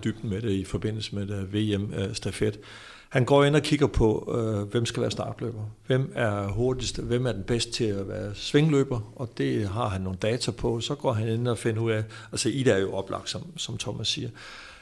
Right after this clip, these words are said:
Hvis det kører rigtigt for dem, så kan han få hende til at løbe hundrede ti meter eller hundrede ti femten meter. Det er rigtig meget i forhold til, øh, at hun er to hundrede meter løber. Det næste, der han går ind og måler på, det er skifterne. Han prøver altså flere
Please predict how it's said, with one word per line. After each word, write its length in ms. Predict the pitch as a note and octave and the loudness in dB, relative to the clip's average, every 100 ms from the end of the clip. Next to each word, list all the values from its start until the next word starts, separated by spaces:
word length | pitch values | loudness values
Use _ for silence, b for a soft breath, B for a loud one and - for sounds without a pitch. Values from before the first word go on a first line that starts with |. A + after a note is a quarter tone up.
| B | B
Hvis 140 | - G#2+ | -4 0
det 140 | A#2 | 0
kører 260 | - D3 A2 | 8 8 8
rigtigt 240 | G#2+ G2+ | 6 4
for 120 | - | 4
dem, 100 | A2 | 6
så 140 | G#2 A#2+ | 4 2
kan 100 | A2+ | 4
han 160 | G#2 | 4
få 160 | G2+ A2+ | 4 4
hende 200 | G2 G#2+ | 4 2
til 140 | G#2 | 2
at 60 | G#2+ | 0
løbe 140 | G2+ | 0
hundrede 260 | G2 G#2+ G2+ | 0 -2 -2
ti 160 | - A2+ | -4 -4
meter 320 | G2 G#2 G2 | -6 -6 -8
eller 160 | G#2+ | -8
hundrede 300 | G2 A2 B2+ | -4 0 0
ti 120 | - A2+ | 0 -2
femten 340 | - G#2+ - | -2 -4 -4
meter. 200 | A#2+ A#2+ G#2+ - | -6 -6 -2 6
Det 200 | C#3 D3 | 10 10
er 200 | A#2 A2+ | 8 4
rigtig 240 | B2 A#2 | 2 2
meget 320 | F#2+ G2 G#2 | 4 4 2
i 100 | G2+ | 0
forhold 360 | E2+ A2+ G#2 F#2+ | 0 0 0 -2
til, 300 | - F#2+ - B B B B - | -2 -2 -4 B B B B -8
øh, 540 | - - - - C3 - - - | -2 0 0 0 -2 -2 -4 -4
at 160 | - F#2+ | 0 2
hun 160 | F#2 G#2 | 4 4
er 80 | |
to 220 | G2+ - A2+ | 4 2 2
hundrede 180 | G2 | 2
meter 180 | G2 G2+ | 0 0
løber. 240 | G2+ G#2 G2+ B B B B B - | 0 -2 -4 B B B B B 4
Det 120 | C3+ | 8
næste, 340 | C#3 F3 - | 10 8 8
der 200 | D3 D3+ | 6 8
han 160 | C3+ C3 | 6 4
går 140 | C3 | 4
ind 80 | C3 | 4
og 80 | C3+ | 4
måler 280 | C3 D3+ B2+ | 4 4 4
på, 200 | - B2 | 2 2
det 80 | C3 | 4
er 40 | |
skifterne. 440 | C3 E3 F3 C3 A#2 | 4 4 4 0 -2
Han 340 | A2 G#2 A#2+ | -4 -2 -2
prøver 320 | A#2 C3+ D3+ | 2 6 6
altså 240 | D3+ A#2+ B2 | 6 2 0
flere 520 | - - C3 D3+ D#3+ | -2 2 6 6 6